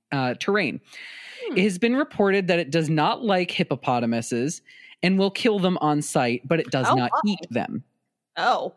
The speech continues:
Speaker 1: So it's,
Speaker 2: Oh,
Speaker 1: it's
Speaker 2: that's
Speaker 1: just kind of
Speaker 2: rude.
Speaker 1: territorial, and it's like,
Speaker 2: It's
Speaker 1: if
Speaker 2: just
Speaker 1: it
Speaker 2: like, eh.
Speaker 1: Yeah. So, um, in fact, hippopotamuses can't be found where it lives.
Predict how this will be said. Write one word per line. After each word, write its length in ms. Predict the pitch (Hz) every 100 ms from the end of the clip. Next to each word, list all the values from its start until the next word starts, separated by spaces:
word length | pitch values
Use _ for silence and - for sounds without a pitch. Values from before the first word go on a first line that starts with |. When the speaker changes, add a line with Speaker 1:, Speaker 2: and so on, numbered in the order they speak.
| -
Speaker 1:
So 240 | - 277 247
it's, 100 | 196
Speaker 2:
Oh, 40 |
Speaker 1:
it's 80 | 214
Speaker 2:
that's 240 | 285 269
Speaker 1:
just 120 | 220 -
kind 200 | 233 208
of 120 | 208
Speaker 2:
rude. 100 | 311
Speaker 1:
territorial, 920 | 180 175 165 - 131 156 170 190 190 -
and 140 | 151
it's 140 | 151 156
like, 140 | 147
Speaker 2:
It's 100 | 156
Speaker 1:
if 60 | 254
Speaker 2:
just 80 |
Speaker 1:
it 40 | 233
Speaker 2:
like, 180 | 208 -
eh. 160 | 233 208 143 - _ - -
Speaker 1:
Yeah. 240 | 151 120 - - - -
So, 340 | - 208 196 - -
um, 320 | 190 196 196 -
in 140 | 202
fact, 300 | 190 214 196 - _
hippopotamuses 880 | 160 214 220 226 220 214 185 190 165
can't 320 | - 208 -
be 120 | 202
found 480 | - - 185 214 180
where 200 | 127 98
it 100 | -
lives. 420 | 104 73 76 -